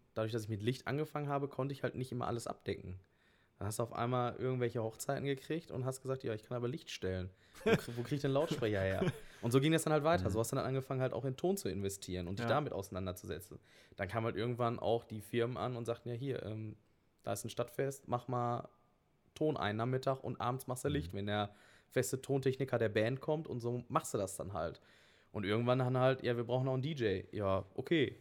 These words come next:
Speaker 1: mach ich.“
Speaker 2: <laughs>
Speaker 1: Und so hat man sich halt übelste viel damit auseinandergesetzt. Und so ist halt dieses Gesamtpaket, was man jetzt halt anbieten kann, entstanden.
Speaker 2: Mhm.
Speaker 1: Das hat aber auch, also das geht ja auch nicht von jetzt auf gleich. Das sind,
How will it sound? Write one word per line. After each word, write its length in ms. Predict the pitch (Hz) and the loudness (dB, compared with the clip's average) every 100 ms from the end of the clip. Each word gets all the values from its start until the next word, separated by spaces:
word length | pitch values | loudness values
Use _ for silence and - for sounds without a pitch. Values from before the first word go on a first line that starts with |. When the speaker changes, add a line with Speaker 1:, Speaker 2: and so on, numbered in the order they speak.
| - 120 | -12 0
Speaker 1:
mach 180 | 143 | 4
ich.“ 200 | 131 98 - | 4 2 8
Speaker 2:
<laughs> 380 | 180 - 165 180 | 8 8 4 6
Speaker 1:
Und 100 | 135 | 8
so 120 | 139 | 8
hat 100 | 143 | 8
man 120 | 143 | 6
sich 120 | 139 139 | 4 6
halt 200 | 139 170 | 6 6
übelste 560 | 170 180 - 156 151 | 4 4 6 4 4
viel 280 | - 165 165 | -2 0 2
damit 200 | 147 143 | 4 2
auseinandergesetzt. 880 | 120 123 131 147 156 185 - - - - - _ _ - | 0 2 0 0 2 0 0 -14 -18 -20 -20 _ _ -2
Und 100 | 117 | 0
so 120 | 107 | 2
ist 140 | 110 135 | 2 4
halt 240 | 143 143 | 2 2
dieses 260 | 143 139 - | -4 -4 -2
Gesamtpaket, 640 | 131 202 - - 113 107 | -2 -2 -4 -6 -4 -4
was 180 | 107 - | -4 -4
man 200 | 110 107 | -4 -2
jetzt 400 | 123 - - - | -2 -4 -8 -2
halt 200 | 104 - | -2 0
anbieten 500 | 107 110 123 - 131 | -2 -2 -4 -6 -6
kann, 540 | - 131 139 143 170 - | -2 0 -2 -6 -12 -8
entstanden. 520 | 135 - 117 113 131 | -8 -4 -2 -2 -6
Speaker 2:
Mhm. 80 | - _ _ _ _ _ | -10 _ _ _ _ _
Speaker 1:
Das 140 | - 110 | -8 -2
hat 80 | |
aber 120 | - 113 | 2 2
auch, 80 | - - | 0 -6
also 160 | 101 104 | -2 0
das 200 | 101 - | 0 0
geht 120 | 127 | 4
ja 60 | 113 | 4
auch 40 | |
nicht 120 | 113 | 4
von 100 | - | 2
jetzt 160 | 107 113 | 0 2
auf 160 | 95 - | -2 4
gleich. 320 | 110 117 95 | 8 8 6
Das 180 | 98 - | -2 2
sind, 240 | 120 | 2